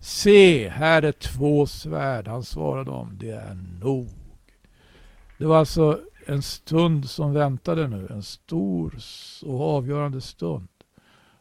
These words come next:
Och Jesus, eh, ger dem då tillåtelse att ta vad de inte tidigare har tagit, med s-, till och med svärd. Det här s-, i system sätts definitivt inte av Jesus, men det var för det här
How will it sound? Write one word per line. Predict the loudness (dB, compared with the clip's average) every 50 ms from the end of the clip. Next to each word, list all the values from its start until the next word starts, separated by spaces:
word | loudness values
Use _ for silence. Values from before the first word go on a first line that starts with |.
| _ _ _ -12
Och | -8 -6
Jesus, | -2 -2 -2 -2 -4 -6 -10 -10 -10 -14 -18 -18 -20 -20 _ _ _ _ _ _ _ _ _ _ _ -20 -20 _
eh, | -12 -10 -8
ger | -4 0 0 2 2 2
dem | 2 0 0
då | 0 -2 -2 -4 -6 -12 _ _ _ _ _ _ _ _ _ _ _ _ _ _ _ _ _ _ _ _ _ _ _ _ -20 -20 _ _ _ _ -6
tillåtelse | -2 2 4 4 4 4 2 -2 -8 -8 -8 -8
att | -6
ta | -2 2 4 6 8 8 8
vad | 6 6
de | 4 4
inte | 2 0 -2
tidigare | -4 -2 -2 0 2 2 2 2 2
har | 0 0
tagit, | -2 -2 0 0 2 0 0 -2 -8 -10 -10 -6
med | -2 2 4 4 4 4
s-, | 2 0 -6 -10 -12 -12
till | -6 -4 -4 -4 -2
och | -4
med | -4 -6 -6
svärd. | -8 -10 -8 -6 -6 -4 -4 -6 -6 -8 -10 -16 _ _ _ _ _ _ _ _ _ _ _ _ _ _ _ _ -6
Det | 0
här | 2 4 4
s-, | 2 2 -2 -6 -6 -2
i | -2 -2
system | -2 -2 -2 -2 -2 -4 -6 -2 2 4 4 4 4 2 -2
sätts | -4 0 0 0 0 0 0
definitivt | 0 0 0 0 0 -2 -2 -2 -4 -6 -8 -8
inte | -10 -10 -8 -8
av | -6 -6 -6
Jesus, | -6 -8 -10 -10 -12 -14 -14 -12 -10
men | -8 -6
det | -4 -2
var | -2 -2 -2 -2 -4
för | -8 -10 -6
det | -4 -4 -2
här | -2 -4 -6 -8 -10